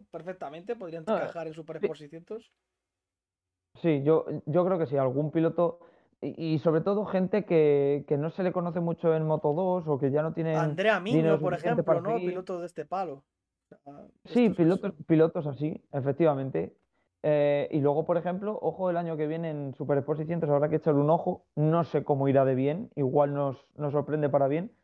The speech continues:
Speaker 2: Adrián Huertas,
Speaker 1: Sí, claro.
Speaker 2: el campeón de Super Sport trescientos, eh, sube con su mismo equipo, con la Kawasaki, sube a, a Super Sport seiscientos.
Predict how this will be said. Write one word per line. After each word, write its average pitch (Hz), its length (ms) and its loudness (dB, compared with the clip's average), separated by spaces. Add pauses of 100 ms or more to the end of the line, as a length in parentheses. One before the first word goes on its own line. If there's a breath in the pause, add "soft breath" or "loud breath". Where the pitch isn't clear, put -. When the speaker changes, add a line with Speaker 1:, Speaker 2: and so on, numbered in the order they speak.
(100)
Speaker 2:
Adrián 143 400 2
Huertas, 170 460 0
Speaker 1:
Sí, - 160 -20
claro. 170 180 -4
Speaker 2:
el 139 80 0
campeón 143 320 -2
de 147 80 -2
Super 151 220 0
Sport 151 260 -2
trescientos, 170 800 -2
eh, 131 360 2
sube 160 320 2
con 160 180 0
su 151 120 -6
mismo 151 240 0
equipo, 160 380 -2
con 156 140 0
la 147 120 2
Kawasaki, 156 600 -2 (440)
sube 156 280 4
a, 131 520 0 (680)
a 151 80 2
Super 151 220 4
Sport 151 200 -2
seiscientos. 170 520 -4